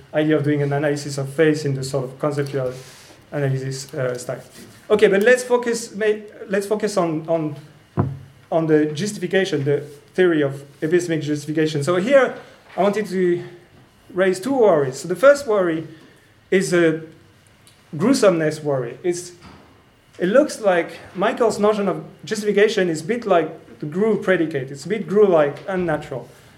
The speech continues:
So one way to push the person, to push the worry, is to consider this case. Suppose one hundred person take part in an experiment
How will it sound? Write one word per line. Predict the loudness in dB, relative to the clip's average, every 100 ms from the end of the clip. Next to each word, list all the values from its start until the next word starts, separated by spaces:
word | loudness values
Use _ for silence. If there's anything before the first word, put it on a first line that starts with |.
| _ _
So | 0 4 4 2 -2 -12 -18 _ _ _ _ _ -20 _ -2
one | 2 4
way | 4 2
to | -2
push | -4 -4
the | -2
person, | 2 2 2 -2 -2 -4
to | -2 -4 -4
push | -6 -2
the | 2
worry, | 4 4
is | 0 -4
to |
consider | -2 -2 0 0
this | 0 -2
case. | -2 -2
Suppose | 4 4 6
one | 2 0
hundred | 2 0 2
person | 0 0 -2
take | -2 -4 -2
part | -2 0
in | -2
an | -2
experiment | -2 2 2 2 -2